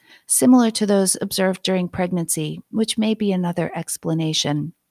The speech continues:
In addition, the fetal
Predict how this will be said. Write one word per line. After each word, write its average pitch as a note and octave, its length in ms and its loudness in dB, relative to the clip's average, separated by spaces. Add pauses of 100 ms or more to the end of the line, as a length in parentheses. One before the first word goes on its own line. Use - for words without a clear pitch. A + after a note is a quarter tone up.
(1200)
In D4+ 100 6
addition, F#3 640 0 (320)
the B3+ 100 -2
fetal D4+ 400 0